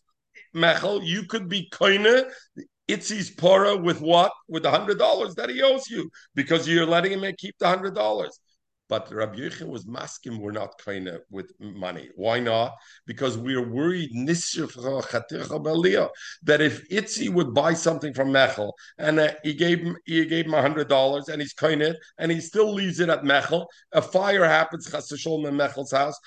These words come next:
Mechel's not gonna try to save the tvua, 'cause he's gonna say, "Kibin imat,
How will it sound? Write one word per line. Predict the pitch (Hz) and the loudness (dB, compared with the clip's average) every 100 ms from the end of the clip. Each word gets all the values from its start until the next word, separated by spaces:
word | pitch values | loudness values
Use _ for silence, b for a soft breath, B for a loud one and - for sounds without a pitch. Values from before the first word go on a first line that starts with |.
| b | b
Mechel's | - 143 151 190 | 2 2 2 -4
not | 185 190 | -2 -2
gonna | 220 208 | -2 -4
try | - 202 | -4 -2
to | 208 | -2
save | 180 - - 240 | -2 0 0 -2
the | 208 | -6
tvua, | - 139 143 123 - B - | -8 -4 2 2 0 B -4
'cause | 160 135 | -2 -2
he's | 170 | -2
gonna | 165 160 | 0 2
say, | 139 - 143 156 - | 2 2 2 2 -4
"Kibin | 185 226 226 | -4 -2 0
imat, | 226 240 233 196 | 4 8 8 6